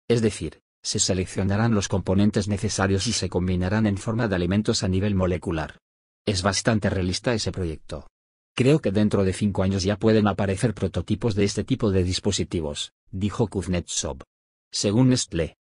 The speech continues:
el objetivo principal del proyecto, denominado Iron Man, el hombre de hierro, no será ahorrar tiempo y esfuerzo a las amas de casa,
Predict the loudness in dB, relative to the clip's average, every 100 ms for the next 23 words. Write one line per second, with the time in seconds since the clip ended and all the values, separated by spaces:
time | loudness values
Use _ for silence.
0 | _ 4 4 0 -6 0 0 0 -4 -2
1 | 0 2 0 0 -4 -6 -10 -14 -14 _
2 | _ 0 2 2 4 4 4 4 2 0
3 | -2 -4 -12 _ _ 0 2 4 2 2
4 | 0 -2 -6 -8 -10 _ -4 -2 0 2
5 | 2 2 2 0 0 -2 0 -2 -2 -2
6 | -2 0 0 2 2 2 0 -2 -4 -6
7 | -10 -16